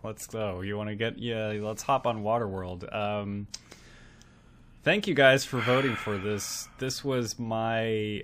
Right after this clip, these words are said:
uh, I resurrected this one. Uh, it lost our, just like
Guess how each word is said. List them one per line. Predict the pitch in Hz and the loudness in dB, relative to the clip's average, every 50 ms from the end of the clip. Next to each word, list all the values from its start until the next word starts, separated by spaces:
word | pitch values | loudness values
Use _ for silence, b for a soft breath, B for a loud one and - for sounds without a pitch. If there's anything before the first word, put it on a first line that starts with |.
| - | -6
uh, | - 107 101 101 98 98 98 - | -4 -2 -2 -2 -2 -2 -4 -2
I | - 104 107 113 | 0 0 0 0
resurrected | 113 110 117 113 113 107 113 113 104 104 123 131 - 113 98 90 | 0 0 0 0 0 -2 -4 -2 -2 -2 -4 -4 -6 -10 -10 -10
this | - 90 - - - | -10 -10 -10 -8 -10
one. | 98 95 90 90 90 87 87 87 95 - - | -10 -12 -10 -12 -12 -12 -14 -14 -16 -18 -12
Uh, | - 101 98 95 92 92 | -10 -8 -8 -8 -8 -6
it | - 107 107 - - | -2 -2 -2 -2 -2
lost | 104 107 104 101 104 113 117 - - - - - - - | -2 2 4 6 6 6 4 2 -2 -8 -8 -8 -4 -2
our, | 107 101 101 98 98 95 95 92 92 92 92 92 90 - b b b b b b b b b - - - - - - - - - - - - - - - | 0 0 0 0 0 0 -2 -2 -4 -4 -6 -6 -8 -10 b b b b b b b b b -20 -20 -20 -20 -20 -20 -20 -20 -20 -20 -20 -20 -20 -20 -10
just | - 123 120 113 - - | -4 -4 -4 -2 -2 -2
like | 120 110 104 101 - - | 0 0 0 -2 -4 -12